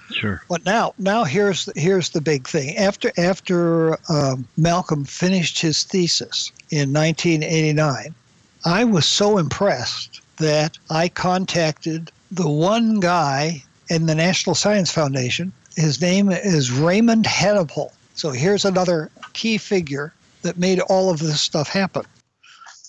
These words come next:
Speaker 2: I got to know him. I, uh, reviewed a P H D proposal from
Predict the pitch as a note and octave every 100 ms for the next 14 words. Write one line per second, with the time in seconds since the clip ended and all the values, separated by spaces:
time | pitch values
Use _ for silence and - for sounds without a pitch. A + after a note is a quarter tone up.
0 | _ - E3+ E3+ E3+ E3 E3+ D#3+ E3 C#3+
1 | E3+ F#3 A3+ _ - - - - _ -
2 | F3 D#3+ D#3 D3+ D3+ D3+ C#3+ C#3+ C#3 B2+
3 | - G3 E3+ C#3+ F3+ G3 G#3 F#3+ F3 E3+
4 | D#3+ G#3 A3+ F3+ - A3 A3 E3+ - E3+
5 | C#3+ F3+ A3 _ - - E3 D3